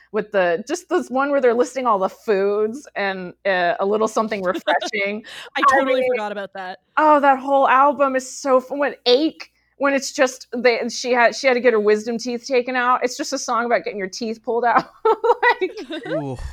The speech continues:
Speaker 1: oh my
Speaker 3: Phish has one of
Speaker 1: God.
Speaker 3: those.
Speaker 1: Yeah, th-, th-, but that's the fu-, that's, you know,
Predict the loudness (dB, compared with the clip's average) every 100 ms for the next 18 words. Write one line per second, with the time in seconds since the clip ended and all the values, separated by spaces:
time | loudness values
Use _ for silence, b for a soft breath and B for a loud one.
0 | B B _ -2 0 0 0 -2 -2 -2
1 | -4 -4 -4 -2 -2 -4 -6 -8 -10 -12
2 | -16 _ _ -6 -4 -2 0 0 0 0
3 | -2 2 2 2 -2 -2 -4 -2 -2 -4
4 | -10 -6 0 2 2 0 -2